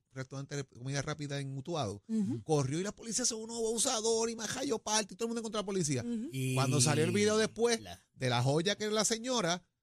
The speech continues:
Speaker 1: ay, Dios mío, es que la señora era complicada, que,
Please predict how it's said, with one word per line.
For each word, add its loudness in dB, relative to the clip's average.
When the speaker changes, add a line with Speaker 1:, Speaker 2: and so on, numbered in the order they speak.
Speaker 1:
ay, 0
Dios -2
mío, -6
es -8
que -8
la -2
señora -2
era -4
complicada, -2
que, -10